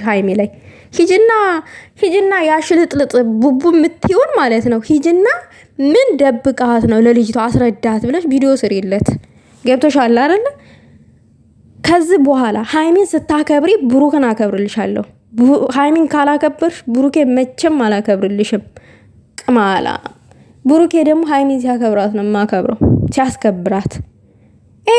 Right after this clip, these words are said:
«ያዙ ይልቀቁኝ» ምናምን የሚለው የራሱን ስም ለማጥራት ነው ሲጀመር ማለት ነው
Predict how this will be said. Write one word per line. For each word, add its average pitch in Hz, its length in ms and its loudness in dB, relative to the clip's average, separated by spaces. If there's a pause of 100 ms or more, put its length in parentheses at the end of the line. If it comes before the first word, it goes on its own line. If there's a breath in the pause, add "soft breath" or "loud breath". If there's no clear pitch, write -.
(100)
«ያዙ 349 300 2
ይልቀቁኝ» 359 560 0
ምናምን 370 440 0
የሚለው 381 400 2
የራሱን 339 440 0
ስም 320 220 -4
ለማጥራት 240 500 -2
ነው 233 120 -2
ሲጀመር 254 520 0
ማለት 254 340 0
ነው 226 160 -4